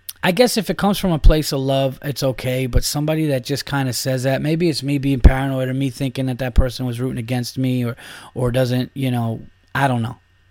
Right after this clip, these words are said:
I don't know. Maybe that's just the competitor in me or the spiteful person in me. So, but I, I don't, I don't,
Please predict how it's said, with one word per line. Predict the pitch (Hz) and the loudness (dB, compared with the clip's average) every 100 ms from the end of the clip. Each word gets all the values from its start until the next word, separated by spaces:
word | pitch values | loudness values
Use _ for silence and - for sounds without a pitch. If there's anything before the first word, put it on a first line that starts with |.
| - | -6
I | 135 | -2
don't | 123 | -2
know. | 117 | -4
Maybe | 123 139 147 | -2 0 0
that's | 135 - | 0 -2
just | 127 - - - | -6 -8 -14 -14
the | 117 | -10
competitor | - 120 - 139 131 131 | -4 6 6 6 2 0
in | 131 | 0
me | 131 | 2
or | 131 120 | 2 0
the | 123 | 0
spiteful | - - 135 - 143 | 2 2 2 0 0
person | 127 143 165 156 | 6 6 4 -2
in | 170 151 | 0 0
me. | 117 | -4
So, | - 131 139 - - - - | -8 -12 -12 -16 -20 -20 -6
but | 127 | -2
I, | 139 | -2
I | 151 151 | 0 0
don't, | 143 165 156 - | 4 2 2 -4
I | 147 | -2
don't, | 165 190 | 0 -2